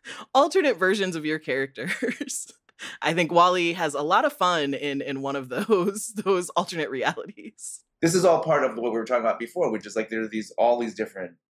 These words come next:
Speaker 2: colors and different fun things and costumes and wackiness, and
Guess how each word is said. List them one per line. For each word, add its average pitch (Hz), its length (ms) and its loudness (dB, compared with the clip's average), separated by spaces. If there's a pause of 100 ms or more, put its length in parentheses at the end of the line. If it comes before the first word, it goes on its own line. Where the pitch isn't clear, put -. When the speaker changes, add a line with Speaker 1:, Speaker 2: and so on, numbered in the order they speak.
(220)
Speaker 2:
colors 127 480 2
and 92 280 -4 (120)
different 110 400 -4 (400)
fun 135 400 2
things 131 340 -2
and 104 160 -4
costumes 123 720 -2
and 101 320 -2
wackiness, 120 840 0
and 101 280 -4